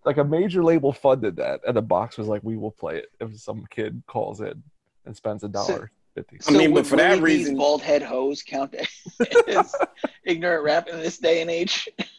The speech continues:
Speaker 3: But wouldn't, wouldn't, wouldn't Hulk Hogan's song count as ignorant rap?
Speaker 1: Which one's that?
Speaker 3: I don't know. I think he has, like, two rap songs.
Speaker 1: He's
Speaker 3: They're both
Speaker 1: ignorant.
Speaker 3: awful.
Speaker 1: He, he is a racist maniac. <laughs> Like, he is just
Speaker 3: But the
Speaker 1: ignorant.
Speaker 3: songs are, like, awful.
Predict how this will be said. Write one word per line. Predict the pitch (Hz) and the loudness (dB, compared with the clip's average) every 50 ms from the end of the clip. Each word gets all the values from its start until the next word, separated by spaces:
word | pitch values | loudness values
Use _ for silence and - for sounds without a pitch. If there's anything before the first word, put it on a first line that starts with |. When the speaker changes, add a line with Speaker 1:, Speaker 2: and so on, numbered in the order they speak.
| _ - | _ -2
Speaker 3:
But | 185 196 123 135 131 | -2 0 0 -4 -2
wouldn't, | 131 147 160 170 175 170 156 147 | 2 2 2 2 2 0 0 2
wouldn't, | 165 175 180 175 160 127 | 2 2 2 0 -2 -2
wouldn't | 147 160 165 170 165 151 | 0 0 0 2 2 2
Hulk | 160 160 156 - | 4 2 2 4
Hogan's | 170 160 170 175 160 175 165 156 | 2 2 2 2 0 -4 -4 -4
song | - 185 180 180 185 190 208 214 _ _ _ _ _ | -4 -4 -2 -2 -4 -6 -10 -14 _ _ _ _ _
count | - 160 156 156 156 | -6 -6 -4 -4 -6
as | 143 127 | -6 -6
ignorant | 139 156 151 160 160 156 151 156 | -8 -8 -8 -8 -8 -8 -8 -8
rap? | 165 175 180 - - _ _ _ _ _ | -8 -8 -8 -10 -14 _ _ _ _ _
Speaker 1:
Which | 226 160 135 - - | -12 -12 -10 -6 -4
one's | 151 143 135 135 | -4 -2 -2 -4
that? | 135 - - 113 - - - - - - - _ _ - | -6 -6 -6 -8 -10 -16 -20 -20 -20 -20 -20 _ _ -18
Speaker 3:
I | - | -14
don't | 143 127 107 101 | -12 -10 -10 -8
know. | 98 98 101 | -8 -10 -10
I | 101 | -10
think | - 131 127 | -10 -8 -6
he | 127 123 123 | -6 -4 -4
has, | 113 104 | -4 -4
like, | 98 101 92 - | -4 -6 -6 -6
two | - 113 110 104 | -4 -4 -2 -2
rap | 98 98 92 - | -2 -2 -4 -6
songs. | - - 98 95 95 92 92 - - | -8 -10 -10 -8 -8 -10 -10 -6 -2
Speaker 1:
He's | 156 226 269 151 - | 2 4 4 4 4
Speaker 3:
They're | - - | 2 2
both | - | 2
Speaker 1:
ignorant. | 127 - 123 117 113 - 269 | 2 2 2 2 2 2 0
Speaker 3:
awful. | - - - 196 - - | -2 -2 -4 -4 -6 -6
Speaker 1:
He, | 147 | -4
he | 151 196 214 226 247 | -2 0 0 0 2
is | 240 208 185 180 170 151 - | 2 2 2 2 0 -4 -6
a | - - | -2 -2
racist | 139 143 143 151 165 165 156 160 156 147 135 | 0 2 2 2 2 2 2 0 -2 -2 0
maniac. | 135 143 170 160 107 - - - - - | 0 0 2 2 0 0 -2 -2 -2 0
<laughs> | 180 151 - 151 - | 0 0 2 2 4
Like, | 160 147 139 151 147 - - - | 4 4 2 0 -6 -10 -12 -8
he | - 175 175 | -4 -2 0
is | 170 175 160 | 0 0 0
just | 156 - | -2 -2
Speaker 3:
But | 151 147 123 | 0 0 2
the | 107 143 | 2 2
Speaker 1:
ignorant. | 123 | 2
Speaker 3:
songs | 117 180 196 214 214 190 160 143 | 4 2 4 6 4 4 4 4
are, | 139 | 4
like, | 135 135 127 120 | 4 2 2 2
awful. | 123 123 131 135 127 - - - - _ | 0 0 0 0 -2 -4 -12 -18 -18 _